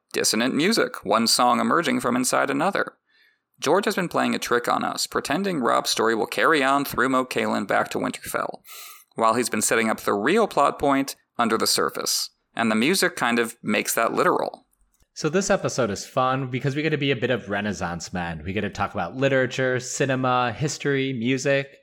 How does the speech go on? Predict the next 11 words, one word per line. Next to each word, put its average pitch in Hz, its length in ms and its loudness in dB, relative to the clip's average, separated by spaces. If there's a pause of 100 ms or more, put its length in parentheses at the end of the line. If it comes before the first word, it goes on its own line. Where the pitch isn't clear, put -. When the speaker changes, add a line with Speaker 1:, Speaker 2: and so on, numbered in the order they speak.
(340)
Speaker 2:
So - 140 -12
can 165 160 -2
I 214 160 2
add 208 140 4
in 202 120 2
a 196 60 0
little 190 180 2
science 190 540 0
while 185 120 2
we're 185 160 4
here? 190 440 2